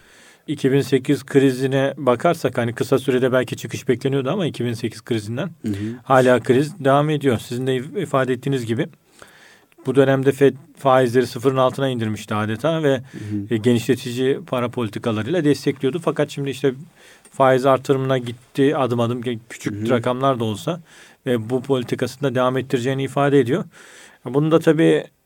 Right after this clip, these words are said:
Speaker 1: en büyük etkisinin gelişmekte olan ülkelere olduğunu vurgulamıştık önceki programlarımızda da. Muhtemelen bu gelişmekte ülkeler, olan ülkeler, bizim gibi ülkeler
Speaker 2: Evet,
Speaker 1: üzerinde
Speaker 2: evet.
Speaker 1: etkisini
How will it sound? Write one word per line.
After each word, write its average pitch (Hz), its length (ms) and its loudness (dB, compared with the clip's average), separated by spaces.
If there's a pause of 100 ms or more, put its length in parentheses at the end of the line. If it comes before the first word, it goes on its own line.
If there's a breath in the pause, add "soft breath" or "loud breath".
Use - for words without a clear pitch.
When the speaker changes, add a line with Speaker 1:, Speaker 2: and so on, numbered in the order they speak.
(460)
Speaker 1:
en 156 200 2
büyük 147 180 4
etkisinin 151 460 2
gelişmekte 170 440 2
olan 165 180 6
ülkelere 160 440 2
olduğunu 143 320 2
vurgulamıştık 165 720 0
önceki 107 280 -4
programlarımızda 110 920 -2
da. 226 100 -4 (460 loud breath)
Muhtemelen 160 520 4
bu 151 220 2
gelişmekte 147 440 2
ülkeler, 139 440 2 (120)
olan 131 360 0
ülkeler, 120 420 0
bizim 107 360 -6
gibi 110 160 -6
ülkeler 117 240 0
Speaker 2:
Evet, 110 100 6
Speaker 1:
üzerinde 113 280 0
Speaker 2:
evet. - 640 -2
Speaker 1:
etkisini 139 480 0